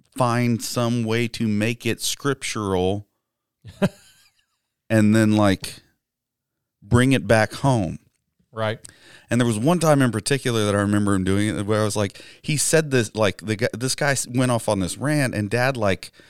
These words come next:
Speaker 1: you know, took, like, this just, I don't know, it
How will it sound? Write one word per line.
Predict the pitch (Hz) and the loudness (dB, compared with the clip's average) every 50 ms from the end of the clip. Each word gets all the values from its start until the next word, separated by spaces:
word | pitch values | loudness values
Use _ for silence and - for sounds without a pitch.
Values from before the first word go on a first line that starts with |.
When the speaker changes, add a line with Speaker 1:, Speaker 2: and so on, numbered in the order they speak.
| - - - _ _ _ _ _ _ | -20 -20 -20 _ _ _ _ _ _
Speaker 1:
you | - 120 113 | -4 -2 0
know, | 104 95 95 92 90 - _ _ | 2 2 0 0 -2 -6 _ _
took, | - - 160 143 - - | -6 -4 -4 -4 -2 -2
like, | 110 98 87 - _ | -2 -2 -2 -2 _
this | - 135 123 107 - - - - - - _ _ _ _ _ _ _ _ _ - - - _ _ _ _ _ _ | -2 0 0 0 -2 -4 -6 -8 -12 -16 _ _ _ _ _ _ _ _ _ -20 -20 -20 _ _ _ _ _ _
just, | - - 208 196 156 - - - - _ _ _ _ _ _ _ _ _ _ _ _ _ - | -2 2 2 2 2 2 -2 -6 -10 _ _ _ _ _ _ _ _ _ _ _ _ _ -8
I | 156 175 | -4 -2
don't | 165 135 - | 0 0 0
know, | - 107 | 0 0
it | 87 110 107 - | 0 -2 -2 -2